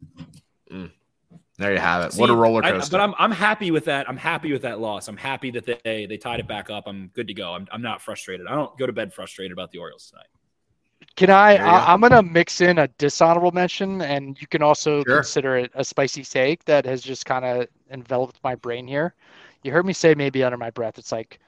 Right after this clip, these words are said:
Speaker 3: "No, that would be so fraudulent if I took it." Cornhole? I think cornhole is so overrated and just tired, and people who get super fired up about it, I'm just, like, tired of it. I'm like, it, I, I get it's, like, a very simplistic and, and, uh,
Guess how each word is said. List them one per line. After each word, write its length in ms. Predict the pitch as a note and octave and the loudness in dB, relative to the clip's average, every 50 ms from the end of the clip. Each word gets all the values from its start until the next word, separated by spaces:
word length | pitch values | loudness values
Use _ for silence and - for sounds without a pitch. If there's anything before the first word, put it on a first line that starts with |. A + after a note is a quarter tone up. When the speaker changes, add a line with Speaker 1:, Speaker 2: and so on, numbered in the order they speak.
| _ _ _ _ _ _ _ | _ _ _ _ _ _ _
Speaker 3:
"No, 180 | A#2+ A#2 A2+ | -10 -8 -6
that 100 | A#2 A#2+ - | -6 -6 -6
would 100 | C3 - | -8 -16
be 80 | B2 | -14
so 200 | - - - A#2+ | -10 -10 -10 -10
fraudulent 520 | - _ - C#3 A#2+ A#2+ A2+ A2+ A#2 A#2+ - | -10 _ -4 -4 -4 -4 -6 -10 -14 -14 -14
if 140 | B2 - | -10 -10
I 60 | A#2 A2+ | -10 -10
took 240 | - - B2 A2+ - | -8 -12 -12 -12 -12
it." 140 | - - _ _ _ _ _ _ _ _ _ _ _ _ _ _ _ | -16 -18 _ _ _ _ _ _ _ _ _ _ _ _ _ _ _
Cornhole? 640 | - - F#3+ G#3 G#3+ G#3+ G#3 A3+ B3 C4+ D4+ C#4+ A#3+ _ _ _ _ _ - | 4 6 8 8 10 10 10 12 12 10 10 6 0 _ _ _ _ _ 6
I 120 | F3 F3+ | 6 8
think 200 | G3 A3+ G#3+ - | 8 8 6 4
cornhole 420 | - F#3+ G3 F#3+ F3 F3+ E3+ D#3 C#3+ | 4 6 6 8 8 8 6 6 6
is 80 | - | 2
so 320 | - - - D#3+ D#3 D3+ D3 | -4 0 4 6 8 8 8
overrated 600 | C#3+ C3 C3+ C3 C3 C3 C3+ C3 C#3 C3+ C3 C3+ | 6 4 0 -2 0 -2 0 0 0 0 0 -2
and 340 | C3 C3 C3 B2+ B2+ B2 | -4 -6 -6 -6 -8 -10
just 260 | - C3+ B2 - - - | -10 -10 -10 -10 -12 -18
tired, 600 | - - C#3 C3 C3 C3+ C#3 D3 D3+ D3+ E3+ - _ _ _ - _ _ | -4 -2 0 0 2 0 0 0 0 -2 -4 -10 _ _ _ -20 _ _
and 120 | - C3+ - | -10 -10 -6
people 280 | - D#3+ D#3 - F3 | -6 -6 -4 -2 -2
who 60 | F3+ F3 | 0 2
get 160 | E3+ D#3 - | 0 0 0
super 480 | - - - - E3 D#3+ _ - E3 D3+ | -2 -8 -8 -10 -10 -12 _ -6 -6 -6
fired 420 | - _ - D3+ D3 D3 C#3 C3 | -8 _ 4 4 6 6 4 2
up 140 | C3 C3 - | 0 -4 -4
about 280 | D3+ C#3 D3+ D3+ D#3+ E3+ | -2 0 2 4 4 4
it, 180 | F#3 G3 - - | 4 2 0 0
I'm 240 | - D3 D3+ D#3+ E3 | 0 0 0 0 -4
just, 260 | - E3 - - - | -10 -12 -10 -4 -2
like, 180 | D#3+ C#3+ C3 - | -2 -2 -2 -6
tired 380 | - - D3 C#3+ C3+ B2 A#2 A2 | -4 -2 -2 -2 0 -4 -6 -10
of 100 | - - | -14 -16
it. 140 | - - _ _ _ _ _ _ _ _ _ _ _ - | -18 -20 _ _ _ _ _ _ _ _ _ _ _ 2
I'm 140 | D#3+ E3+ | 2 2
like, 340 | F3+ F#3 F3+ F3+ F3 - - _ _ _ _ _ _ _ _ _ _ _ _ _ _ _ _ - | 4 2 0 0 -2 -4 -18 _ _ _ _ _ _ _ _ _ _ _ _ _ _ _ _ 4
it, 160 | G3 G3 - | 4 4 6
I, 220 | G3 G#3 G3 E3+ G3+ | 6 4 6 6 4
I 20 | |
get 280 | F#3+ D#3 - F#3 G3 G#3 | 2 6 6 6 8 8
it's, 200 | A3 G#3 - - | 8 6 6 6
like, 220 | G3+ F3+ E3+ - | 6 6 6 4
a 60 | E3 C#3 | 0 0
very 280 | C3 D3+ D3 D3+ D3+ | 2 2 2 2 2
simplistic 880 | C#3 - - D#3+ C#3 - - - C#3+ B2 - - - D3 C#3 - - C3+ | -2 -4 -6 -8 -8 -8 -10 -8 -8 -8 -8 -4 -4 -4 -4 -2 -4 -6
and, 220 | C3 C3 B2+ B2+ | -6 -8 -14 -8
and, 420 | B2+ C3 C3 B2+ B2 A#2+ A#2+ A#2 - | -8 -8 -8 -8 -10 -18 -18 _ -6
uh, 500 | B2+ A#2+ A#2+ A#2+ A#2 A#2 A#2 A#2 A#2 A2+ | -4 -4 -2 -2 -2 -2 -2 -2 -4 -4